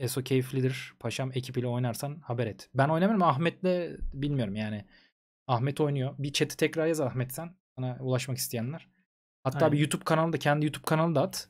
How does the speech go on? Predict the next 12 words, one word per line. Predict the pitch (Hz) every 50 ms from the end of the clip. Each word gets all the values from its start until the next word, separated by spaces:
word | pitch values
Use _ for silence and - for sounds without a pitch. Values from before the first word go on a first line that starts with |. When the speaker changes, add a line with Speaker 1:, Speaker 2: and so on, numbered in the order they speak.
| _ -
Speaker 1:
Onu | 131 123 127 127
da | 123
söyleyeyim. | 120 - 127 120 120 120 113 123
Link | 131 135 127 131
olarak | 127 123 123 117 120 -
bir | 131
at. | 131 135 - - - _ _ -
Belki | 127 123 120 127 - - -
üzerinden | 123 127 127 123 127 120 123 123 123
iletişime | 123 120 127 127 127 - - 127 123
geçmeye | 123 113 - - 123 117
çalışırlar. | - 120 110 107 - 113 101 - - - -